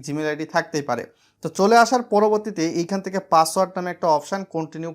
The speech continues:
করে দিবেন। তো এইখানে দেখতে পারবেন যে আপনার বিকাশ থেকে শুরু করে সরাসরি আপনার যদি Facebook-ও থাকে, Facebook-এর পাসওয়ার্ডও কিন্তু এখানে আপনার সেভ হয়ে থাকে।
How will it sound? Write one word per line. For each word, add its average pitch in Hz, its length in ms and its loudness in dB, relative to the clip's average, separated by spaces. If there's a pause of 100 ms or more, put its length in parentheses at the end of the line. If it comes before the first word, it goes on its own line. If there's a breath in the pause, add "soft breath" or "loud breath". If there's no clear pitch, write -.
করে 160 200 0
দিবেন। 185 180 -2 (400 soft breath)
তো - 40 -6 (160)
এইখানে 269 260 4 (120)
দেখতে 180 300 0
পারবেন 202 260 4 (100)
যে 156 80 0 (280)
আপনার 190 300 2 (240)
বিকাশ 233 300 4 (140)
থেকে 240 160 -4 (140)
শুরু 190 180 -4 (100)
করে 143 160 2 (500 soft breath)
সরাসরি 190 460 2 (180)
আপনার 180 340 6 (560 soft breath)
যদি 160 180 2 (120)
Facebook-ও 196 520 2 (100)
থাকে, 160 220 0 (140)
Facebook-এর 165 460 -4 (100)
পাসওয়ার্ডও 175 500 0
কিন্তু 175 180 -10 (100)
এখানে 160 260 -6
আপনার 151 180 -8 (120)
সেভ 208 220 -2
হয়ে 147 180 0
থাকে। 135 180 -6